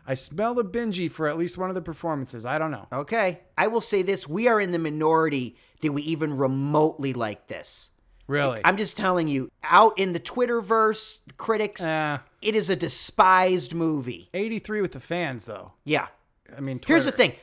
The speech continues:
Speaker 2: What do we know? I'm asking because right
Speaker 1: <laughs>
Speaker 2: now the, the critics all love Mank, right? "Oh my God, Mank's so great."
Speaker 1: Right.
Speaker 2: They hate Hillbilly.
Speaker 1: And we feel
Speaker 2: And
Speaker 1: the
Speaker 2: we feel the
Speaker 1: opposite.
Speaker 2: complete opposite on both, right?
Speaker 1: Yeah.
Speaker 2: I don't know. Like I said, what do we know? What do they know? What does anybody know, Joe?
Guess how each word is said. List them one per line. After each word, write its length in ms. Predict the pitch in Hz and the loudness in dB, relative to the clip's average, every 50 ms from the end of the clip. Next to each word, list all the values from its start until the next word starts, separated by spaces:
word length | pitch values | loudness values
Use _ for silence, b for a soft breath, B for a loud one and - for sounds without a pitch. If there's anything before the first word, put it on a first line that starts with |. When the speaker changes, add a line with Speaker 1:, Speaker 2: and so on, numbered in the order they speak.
| b b b b - | b b b b -12
Speaker 2:
What 180 | - 185 285 320 | -4 -2 0 0
do 60 | 311 | 2
we 180 | 254 240 214 | 2 2 2
know? 220 | 190 160 123 92 - - _ _ _ - | 0 0 -2 -4 -8 -12 _ _ _ 2
I'm 140 | - 220 | 2 4
asking 380 | 226 208 185 160 - - 135 117 | 4 4 2 2 -2 -6 -8 -4
because 400 | 123 202 202 202 208 196 - - b b b b 143 - | -4 -2 0 2 2 0 0 -2 b b b b -2 4
right 260 | 170 254 302 302 285 | 6 6 6 6 4
Speaker 1:
<laughs> 0 | |
Speaker 2:
now 360 | 262 247 233 220 214 196 - - - | 2 4 6 6 6 4 2 -8 -8
the, 240 | 185 180 214 190 175 | 0 2 2 2 2
the 140 | 156 196 185 | 2 0 0
critics 420 | - - 262 277 269 - - - - | 0 2 4 4 4 2 0 -2 0
all 280 | 185 208 214 233 226 | 2 4 6 6 4
love 440 | 180 196 202 185 175 170 156 131 156 - _ _ _ - | 6 6 8 8 8 6 4 0 -10 -14 _ _ _ -8
Mank, 520 | 151 147 156 165 165 151 127 117 98 - - | -4 0 2 4 4 4 2 -2 -6 -4 0
right? 200 | 151 151 156 165 165 | 2 4 4 4 6
"Oh 180 | 220 269 294 277 | 6 6 6 6
my 160 | 262 214 208 | 2 0 2
God, 320 | 208 269 254 240 214 196 | 4 4 4 4 2 0
Mank's 320 | 226 302 302 277 254 - - | -2 -4 -4 -4 -6 -4 0
so 160 | 269 262 240 | 2 2 4
great." 160 | 214 262 240 | 4 2 2
Speaker 1:
Right. 160 | - 120 - - _ - | 2 0 -4 -8 _ 2
Speaker 2:
They 160 | 190 190 175 | 2 2 2
hate 440 | 156 143 143 233 269 277 247 - - _ | 2 0 4 6 6 6 4 -4 -10 _
Hillbilly. 760 | - - 208 226 220 208 170 175 156 139 131 120 120 143 139 - _ _ - | -8 -2 0 2 2 2 2 2 2 2 0 -2 -4 -6 -10 -12 _ _ -8
Speaker 1:
And 120 | 143 156 | -4 0
we 120 | 175 175 | 0 0
feel 180 | 170 175 170 160 | 0 0 2 2
Speaker 2:
And 80 | 151 202 | 2 4
Speaker 1:
the 20 | |
Speaker 2:
we 80 | 240 262 | 4 2
feel 80 | 269 254 | 4 4
the 40 | 240 | 4
Speaker 1:
opposite. 140 | 202 208 - | 2 2 -2
Speaker 2:
complete 220 | 208 208 233 214 165 | 0 -2 -2 2 4
opposite 480 | 165 180 185 180 180 - - 185 170 | 4 4 4 4 0 -6 -2 -2 0
on 160 | 156 147 135 123 | 0 0 -2 -2
both, 400 | 117 135 117 104 90 - _ - | -2 -2 -2 -2 -4 -8 _ -8
right? 280 | 117 131 156 156 151 - _ _ _ _ _ _ _ _ _ _ | -4 -2 -2 -2 -4 -6 _ _ _ _ _ _ _ _ _ _
Speaker 1:
Yeah. 220 | - 120 107 107 101 - | -14 -12 -12 -12 -4 2
Speaker 2:
I 140 | 147 156 151 | 2 4 4
don't 200 | 139 123 117 110 | 4 2 0 -2
know. 340 | 113 107 107 107 101 127 - _ - - - - - | -2 -4 -6 -6 -8 -12 -20 _ -20 -20 -20 -18 -10
Like 220 | 160 160 170 170 - | -4 -2 -2 0 0
I 60 | 160 | -4
said, 180 | 135 - 139 131 | -2 -2 -4 -2
what 120 | 147 151 | 0 0
do 80 | 151 147 | 0 0
we 200 | 131 143 139 139 | -2 -2 -2 0
know? 140 | 139 135 131 | 0 0 0
What 160 | 127 131 131 | 0 0 0
do 60 | 127 120 | -2 -2
they 180 | 107 123 123 | -4 -4 -4
know? 100 | 127 123 123 | -4 -2 4
What 160 | 156 254 302 | 6 8 8
does 140 | 330 - - | 8 6 6
anybody 480 | 302 302 302 247 214 247 220 208 196 | 6 6 6 6 8 8 6 6 4
know, 200 | 190 190 180 180 | 2 4 4 4
Joe? 340 | 170 - - 185 180 170 - | 4 4 6 6 6 6 4